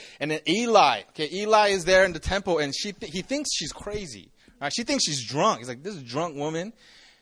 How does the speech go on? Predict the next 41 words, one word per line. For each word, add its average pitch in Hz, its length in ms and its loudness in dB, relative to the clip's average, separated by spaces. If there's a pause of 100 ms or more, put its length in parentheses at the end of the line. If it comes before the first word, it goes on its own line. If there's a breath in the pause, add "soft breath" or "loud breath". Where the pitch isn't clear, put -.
(120 soft breath)
is, 139 180 -2
is 143 220 -2
at, 185 340 0
at 175 160 -2
the 165 100 -20
church, 190 340 6 (520)
you 131 60 -8
know, 160 160 -2
like, 143 120 -2
praying," 196 200 4
'cause 165 80 2
she 202 100 2
was 151 80 2
praying, 220 580 4 (200 soft breath)
and 151 80 0
her 160 80 6
mouth 202 380 8
was 196 160 2
moving, 170 360 2
but 139 100 -2
no 156 180 4
words 151 340 4
were 127 60 -4
coming 120 320 -8
out. 117 200 -6 (480 soft breath)
And 131 100 0
what, 160 220 4
what 160 180 6
she 196 160 4
prayed 220 440 4
that 180 200 6
night 180 340 4
was 139 160 -2
that 147 240 4 (520 soft breath)
if 170 340 0
God 233 320 12
would 214 180 0
give 214 200 8
her 214 80 6
a 180 80 4
child, 143 640 4